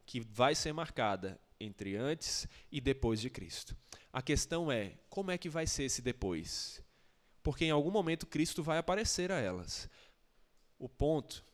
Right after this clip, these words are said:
é se ele vai aparecer como Salvador gracioso ou como juiz severo que vai condenar todos aqueles que no seu orgulho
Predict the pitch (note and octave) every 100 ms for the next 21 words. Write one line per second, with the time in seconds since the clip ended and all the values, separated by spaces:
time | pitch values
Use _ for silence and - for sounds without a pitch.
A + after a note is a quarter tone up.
0 | - - - A#2 B2+ A#2+ B2 A#2+ B2+ B2
1 | A2+ A#2+ G#2+ A#2+ A2+ - A#2 A2 G#2 G2+
2 | B2 E3 E3 D#3+ D#3 F#3+ A#2+ F#2 F2 -
3 | - _ - - - - - B2 C3+ B2
4 | B2+ A#2 D3 B2 A2+ G#2 - - - -
5 | - - C3+ A2+ G2+ F#2 F2+ - - -
6 | A#2 A2 G#2+ A#2 A#2 A#2 A2 G2 F#2 -
7 | - D3 D#3+ E3 D3 C#3+ C#3+ C#3 C3 A#2+
8 | A2 A2 - B2 B2 - B2 C3 A#2 A2+
9 | A#2 G#2+ G#2